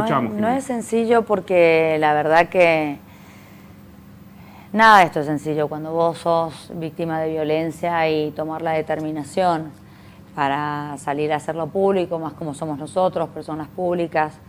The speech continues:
Speaker 2: no es fácil, no es fácil, este, ponerte vulnerable y salir a decir que te golpearon, salir a decir que te maltrataron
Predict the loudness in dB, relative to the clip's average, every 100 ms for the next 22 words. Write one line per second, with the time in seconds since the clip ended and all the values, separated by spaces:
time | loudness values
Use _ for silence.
0 | -20 -20 -20 -16 -4 -4 -2 -4 -6 -12
1 | -16 -14 -12 -10 -10 -8 -6 -6 -6 -10
2 | -20 -20 -20 -14 -4 -2 -2 -6 -6 -6
3 | -4 -6 -4 -4 -6 -6 -4 0 4 4
4 | 4 0 0 -4 -8 -12 -6 -4 -2 -2
5 | -4 -6 -6 -4 -4 -4 4 6 6 6
6 | 2 -2 -10 -20 -20 -20 -20 -20 -10 -6
7 | -4 -4 -4 -6 -4 -6 -6 -8 -8 -4
8 | 0 0 -2